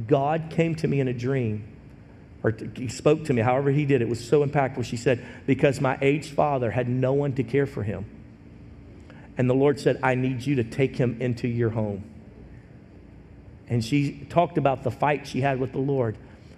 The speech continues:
But in honor, she did that, honoring his position,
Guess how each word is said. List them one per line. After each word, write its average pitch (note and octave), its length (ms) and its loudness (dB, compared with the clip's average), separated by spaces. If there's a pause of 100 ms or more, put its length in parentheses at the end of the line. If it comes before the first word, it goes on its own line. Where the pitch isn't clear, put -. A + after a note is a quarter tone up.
(220)
But C3 120 6
in B2+ 200 2
honor, C#3+ 340 2
she C#3 200 -4
did C3+ 280 0
that, A2+ 280 0
honoring E3+ 640 2 (460)
his D3+ 160 2
position, A2+ 760 0